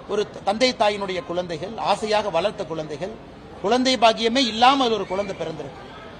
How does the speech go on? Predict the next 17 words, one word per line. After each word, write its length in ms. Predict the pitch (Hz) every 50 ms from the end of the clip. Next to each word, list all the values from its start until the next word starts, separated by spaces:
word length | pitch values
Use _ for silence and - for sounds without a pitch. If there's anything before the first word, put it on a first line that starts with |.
| - -
அதை 180 | 214 233 262
ஏன் 140 | 285 302 285
நம்ம 120 | 269 247
பேச 300 | 226 - 226 233 226 -
மாட்டோம்? 280 | 214 202 196 190 - 196
ஏன் 220 | 185 226 277 262
பேச 260 | - 233 240 226 - 226
மறுக்கிறோம்? 480 | 190 196 220 254 - 233 196 180 170 - - - - - - - - - - - - - - -
எதற்கு 420 | - 208 254 311 311 - 285 - 233
தமிழகத்தினுடைய 600 | 240 269 269 277 269 262 - 262 247 247 247 240 220 214
முதலமைச்சர் 460 | 220 233 262 262 254 254 - 254 226 220
உட்பட 220 | 180 - 247 269
அமைச்சர்கள் 440 | 226 208 240 254 - 269 254 226 226
எல்லாம் 180 | 233 254 262 247
அதை 120 | 220 208
மூடி 160 | 233 247 247
மறைக்கிறாங்க? 520 | 214 190 196 208 190 214 202 185 185 180